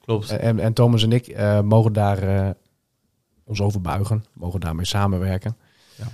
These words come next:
Speaker 2: En als ik gewoon eens het, het rijtje bij langs ga, we hebben het geknipt in intern en extern. Thomas doet intern en ik doe extern. Maar gewoon zomaar eens eventjes een, eh, een, eh, nou ja, een rijtje aan
Speaker 1: Ja.
Speaker 2: teams. Dan
Speaker 1: Ja.
Speaker 2: heb je een mededelingenblad, maandinfoblad, Mijn Stadskerk,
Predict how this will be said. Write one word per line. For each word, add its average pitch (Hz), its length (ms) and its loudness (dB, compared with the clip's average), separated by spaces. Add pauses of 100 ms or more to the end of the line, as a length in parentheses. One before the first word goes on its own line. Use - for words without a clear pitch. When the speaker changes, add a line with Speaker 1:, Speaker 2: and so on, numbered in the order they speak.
(160)
Speaker 2:
En 113 120 -4
als 123 140 2
ik 120 80 2
gewoon 123 200 4
eens 113 160 2
het, - 160 -16
het 113 160 -4
rijtje 117 380 4
bij 110 120 2
langs 120 240 4
ga, 101 200 4
we 104 60 2
hebben 110 180 4
het 104 140 -2
geknipt 123 360 0
in 104 120 0
intern 107 420 0
en 95 100 -2
extern. 127 480 -2 (260)
Thomas 113 280 2
doet 110 160 -2
intern 107 360 0
en 98 60 -2
ik 107 120 -2
doe 101 120 -2
extern. 117 440 -4 (840)
Maar 117 160 0
gewoon 135 180 4
zomaar 123 300 6
eens 117 100 4
eventjes 110 480 0
een, 104 160 0
eh, 101 180 0 (200)
een, 98 220 -4
eh, 95 60 -2 (640)
nou 120 160 -2
ja, 87 240 -2 (920)
een 104 100 -2
rijtje 120 460 4
aan 117 200 0
Speaker 1:
Ja. - 80 0
Speaker 2:
teams. 135 500 4
Dan 110 140 0
Speaker 1:
Ja. 107 60 4
Speaker 2:
heb 107 100 0
je 104 120 2
een 104 200 0
mededelingenblad, 113 920 2
maandinfoblad, 107 920 2
Mijn 127 220 2
Stadskerk, - 680 -4